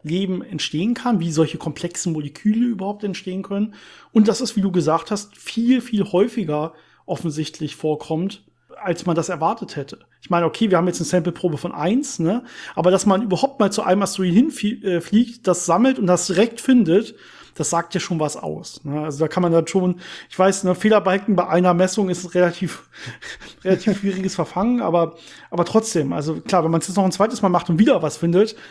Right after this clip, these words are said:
dann, äh, kann ich ja fast hier per Induktion beweisen, dass es auf jedem Asteroiden <laughs> passieren kann. Äh, würde man jetzt sagen, mathematisch. Naja, ne, aber das, die Wahrscheinlichkeit, dass das jetzt in der Tat auf vielen,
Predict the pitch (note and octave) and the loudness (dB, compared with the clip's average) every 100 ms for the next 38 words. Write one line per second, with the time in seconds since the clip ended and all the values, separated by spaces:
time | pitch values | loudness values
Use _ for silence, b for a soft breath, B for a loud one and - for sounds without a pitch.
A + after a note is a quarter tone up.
0 | B B - E3 E3+ E3+ D#3+ E3 E3 F#3 | B B 0 0 2 2 4 4 2 0
1 | F3+ F3 - - - G#3 F#3+ F3+ F#3+ G#3 | 0 0 -2 -8 0 4 4 2 -2 -2
2 | G3 - G3 F#3 E3 F3 F3+ D#3 F#3 D3 | -2 0 0 2 2 2 0 -2 -2 0
3 | E3 A3+ F3 E3+ - F#3 F#3+ D#4 - - | 2 4 2 -2 -6 -4 0 2 0 -2
4 | F#3+ - A3+ G3+ A3+ - - B B B | -4 0 0 0 -4 -6 -14 B B B
5 | B G#3 G3+ B C3+ D#3+ - F3 D#3+ F#3+ | B -6 -6 B -14 -14 -4 -2 4 4
6 | G3 F#3+ F#3+ F#3 E3 E3 F3 F3 F3 E3+ | 4 4 2 0 0 -2 -4 -6 -6 -6
7 | E3+ F#3 G#3+ - b b - E3+ F3+ D3+ | -6 -4 -4 -6 b b -6 0 2 0
8 | - - F#3 G#3+ A#3 E3+ F3 - A3 B3 | -10 -8 0 0 2 0 0 -4 -10 -16
9 | _ - F3 E3 D3+ F#3+ C4 B3 - - | _ -14 -6 -4 -2 2 2 2 -2 -2
10 | D#3+ E3+ - E3+ - D#3 - F#3+ - G3 | -2 -2 -6 -8 -10 -14 -10 -8 -4 -4
11 | G3 - - A3 B3+ F#3 D#3 | -4 -14 -2 2 4 2 -2